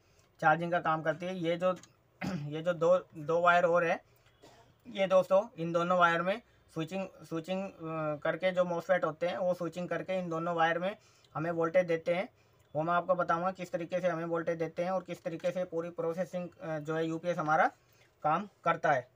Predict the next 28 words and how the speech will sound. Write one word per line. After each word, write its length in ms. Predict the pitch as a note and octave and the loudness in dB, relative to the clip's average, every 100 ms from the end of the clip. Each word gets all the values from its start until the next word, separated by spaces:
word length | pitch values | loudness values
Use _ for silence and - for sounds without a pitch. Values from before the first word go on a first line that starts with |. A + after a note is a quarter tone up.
| _ _ - | _ _ -6
तो 80 | |
दोस्तों 320 | D#3 E3+ G#3 F#3+ E3 | -2 -2 -2 -2 2
ये 180 | F3+ | 2
जो 120 | F#3 F#3+ | 6 6
हमारा 240 | E3+ F3+ | 6 4
यूपीएस 420 | F3+ F3 F#3+ F#3 | 2 -2 -2 0
है, 120 | F3 G#3 - _ - - | 2 0 -4 _ -20 -8
सबसे 200 | D#3+ F3+ | -4 0
पहले 260 | F3+ F3 F3+ | 4 4 4
क्या 180 | F#3 F#3 | 6 6
होगा, 280 | D#3+ E3+ A3+ _ _ | 8 6 2 _ _
इस 160 | E3 D#3+ | -12 -8
यूपीएस 320 | F3 F3+ F3+ | -6 0 0
में 140 | F#3+ F#3+ | 2 0
हम 160 | E3+ | 0
main 320 | F3+ E3+ F3+ F#3 - - | 0 -2 -2 -6 -16 -8
<clears throat> 0 | |
स-, 640 | F3 F#3+ D#3 D3 _ E3+ D#3+ | -4 -4 -6 -10 _ -8 -4
card 280 | D#3+ E3 F3+ | 2 2 2
के 100 | F#3 | -2
through 240 | F3 G3+ | -2 -4
इस 100 | F#3+ | -4
यूपीएस 280 | F3+ E3+ F3+ | -6 -6 -6
में 140 | F#3 F#3+ | -4 -4
main 280 | E3+ E3+ F3 | -4 -2 2
जाएगी, 340 | E3 E3 F#3 | 2 2 -2
इनके 260 | F#3+ F3+ F3+ | -4 -2 -2
through 240 | F3 A3 | -2 -6